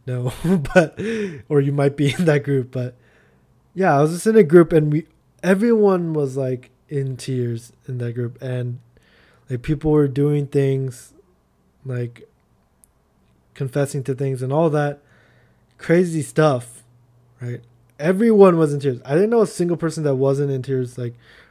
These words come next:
probably in that room. And people were doing things that they wouldn't be doing if they weren't, like,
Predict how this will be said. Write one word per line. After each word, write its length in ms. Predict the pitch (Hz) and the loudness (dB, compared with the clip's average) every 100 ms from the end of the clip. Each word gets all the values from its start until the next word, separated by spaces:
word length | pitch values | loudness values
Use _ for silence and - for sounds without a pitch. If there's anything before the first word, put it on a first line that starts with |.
| _ | _
probably 280 | - 151 160 | -2 0 0
in 60 | 156 | 0
that 160 | 135 | 0
room. 300 | 135 135 120 - _ _ _ _ _ _ _ _ _ _ _ _ _ _ _ _ - | 0 -2 -4 -12 _ _ _ _ _ _ _ _ _ _ _ _ _ _ _ _ -6
And 420 | 170 170 165 160 _ _ _ _ _ _ _ _ - | -2 -2 -4 -8 _ _ _ _ _ _ _ _ -8
people 280 | 175 233 | -4 6
were 100 | 220 | 8
doing 260 | 160 175 185 | 8 6 6
things 240 | 190 175 | 4 2
that 320 | 151 143 - - | 2 0 -2 2
they 120 | 156 | 4
wouldn't 240 | 170 160 | 4 2
be 100 | 147 | 0
doing 280 | 135 147 139 | -2 0 0
if 200 | 131 - | -2 -2
they 120 | 135 | 0
weren't, 340 | 135 151 151 151 | 2 2 0 -2
like, 220 | 127 | -6